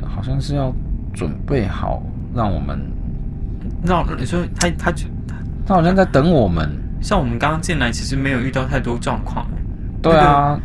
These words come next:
Speaker 1: 你看他虽然结冰，但也是有慢慢融化。
Speaker 2: 而且他舱门的设定好像也没有很、很、很要防，防范什么事情。像我们之前，你记得上一次吗？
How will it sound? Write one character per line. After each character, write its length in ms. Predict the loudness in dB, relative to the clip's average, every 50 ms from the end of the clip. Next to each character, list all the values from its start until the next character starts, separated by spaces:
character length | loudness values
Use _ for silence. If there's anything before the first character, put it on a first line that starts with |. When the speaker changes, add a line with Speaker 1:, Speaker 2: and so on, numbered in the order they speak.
| -2
Speaker 1:
你 120 | 0 0 2
看 240 | 4 4 4 4 4
他 220 | 4 6 4 6
虽 100 | 6 4
然 140 | 4 4 2
结 220 | 2 2 2 2 2
冰， 200 | 2 2 2 2
但 180 | 2 2 2 4
也 200 | 2 2 2 2
是 600 | 2 2 2 2 2 2 0 0 0 -2 -2 -4 -2 -2
有 120 | 0 0
慢 200 | 2 4 4 4
慢 0 |
融 20 | 4
化。 80 | 4
Speaker 2:
而 40 | 4
且 80 | 4 4
他 0 |
舱 180 | 2 2 2
门 160 | 4 4 2 2
的 80 | 2 0
设 220 | 0 0 0 0
定 260 | 0 0 -2 -2 -2
好 140 | -4 -4 -2
像 240 | -2 0 0 0 -2 -4 -6 -6 -8 -8 -6 -6 -6 -4 -2
也 80 | -2 0
没 120 | 2 2
有 100 | 0 0
很、 240 | 0 0 -2 -2 -2 -4 -6 -6 -4 -4 -4 -4 -4 -4 -4 -4 -6 -6 -4
很、 240 | -2 -2 -2 -2
很 140 | -2 0 0
要 160 | 0 0 0
防， 240 | 0 0 -2 -2 -2 -2 -6
防 220 | -4 -2 -2 -2 0
范 200 | -2 -2 -2 -2
什 140 | -4 -4
么 100 | -4 -4
事 180 | -4 -4 -4 -6
情。 180 | -6 -4 -4 -4 -4 -4 -6 -6 -6 -6 -6 -6 -6 -6 -6 -6 -6 -2
像 140 | 0 0
我 60 | 2 2
们 80 | 0
之 140 | 0 0 -2
前， 200 | 0 -2 -2 -2
你 40 | -2
记 140 | 0 0 0
得 120 | 0 0
上 260 | 0 0 0 0 0
一 20 | -2
次 180 | -2 -2 -2
吗？ 260 | -2 -2 -2 -2 -4